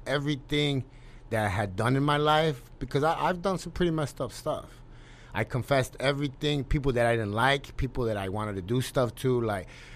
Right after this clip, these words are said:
I, it just, it started coming out, and I was, I was crying. My boogers were coming out. Like, I was a mess. I was sweating.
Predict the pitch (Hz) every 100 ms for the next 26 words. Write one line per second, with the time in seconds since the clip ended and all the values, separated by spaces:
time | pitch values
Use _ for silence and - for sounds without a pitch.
0 | - - 123 - 135 147 - 117 - 151
1 | 127 - 151 123 139 156 117 127 151 120
2 | - - - 113 127 - - - 117 123
3 | 139 156 160 156 - - - 95 92 78
4 | 143 156 143 143 117 156 160 156 156 156
5 | 131 107 - - - 156 240 151 127 208
6 | 254 131 123 - - 127 139 180 185 185
7 | 160